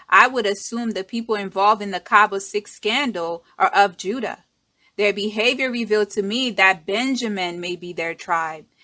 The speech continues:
They display the same ravaging ways of the tribe of Benjamin. A person can speak lies to you, but a person's behavior can reveal so much more. Like I said before, every tribe has its good and bad.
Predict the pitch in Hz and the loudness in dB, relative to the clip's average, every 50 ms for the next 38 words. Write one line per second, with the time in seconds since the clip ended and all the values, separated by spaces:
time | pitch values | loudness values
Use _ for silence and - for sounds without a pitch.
0 | _ _ - 165 208 202 196 202 196 196 - - 233 233 226 226 220 226 - 220 | _ _ 0 2 2 4 4 4 0 0 -2 -2 -2 0 0 0 0 0 -2 -2
1 | 214 214 196 185 190 208 214 202 220 202 214 208 202 190 180 196 233 254 262 240 | -2 0 2 4 4 4 4 2 0 -4 -4 -6 -6 -6 -4 -4 -2 -2 -2 -4
2 | 208 202 - - 185 180 - 185 180 - - 208 202 202 202 202 202 190 185 208 | -6 -6 -6 -8 -8 -8 -8 -12 -10 -4 0 0 2 2 2 0 -2 -2 -2 -4
3 | 226 240 226 202 185 170 160 156 151 156 - _ _ _ _ _ _ _ _ - | -2 -2 -4 -4 -6 -10 -10 -14 -14 -16 -18 _ _ _ _ _ _ _ _ -4
4 | 190 196 - - 220 226 240 - 254 240 226 254 220 226 226 - 226 208 - - | -4 -4 0 2 2 2 2 0 -2 -2 0 0 -2 -2 -4 -6 -10 -10 -8 -2
5 | 180 185 190 214 240 233 214 208 202 - - - 185 175 170 170 165 - _ _ | 2 4 6 6 6 6 2 0 -2 -4 -14 -14 -18 -18 -18 -20 -20 -20 _ _
6 | _ _ - 185 180 185 - - 220 208 214 214 - 220 208 - - 190 190 180 | _ _ -8 -6 -6 -6 -6 -2 0 0 0 0 -2 -6 -6 -6 -8 -10 -10 -6
7 | 185 214 196 214 240 226 262 262 269 277 269 - 220 208 202 208 202 185 190 196 | -2 0 0 0 0 -2 -4 -4 -4 -4 -6 -6 -6 -4 -4 -4 -2 -2 -2 -2
8 | 190 196 - - - 277 254 247 226 214 196 - - - 180 165 156 151 - _ | -2 -2 -4 -4 -2 -2 0 0 0 -2 -4 -6 -10 -12 -12 -12 -14 -14 -16 _
9 | _ _ _ _ _ _ _ _ _ - 196 196 202 196 208 214 - - 220 220 | _ _ _ _ _ _ _ _ _ 0 2 2 4 2 2 2 2 0 0 0
10 | 202 196 214 214 208 - - 202 185 165 - - 180 190 214 226 226 262 269 269 | 0 -2 -6 -8 -6 -4 -4 -2 -2 -2 -4 -2 0 2 2 0 0 -4 -6 -6
11 | - - 285 247 247 247 254 262 254 - - 233 214 214 - 196 202 - - - | -4 0 2 4 4 4 2 0 -2 0 2 2 2 2 0 -2 -4 -4 -6 -4
12 | 185 208 220 214 - 202 196 196 190 180 180 175 170 160 165 - | -2 -2 -2 -4 -4 -6 -6 -6 -4 -2 -2 -2 -2 -2 -8 -12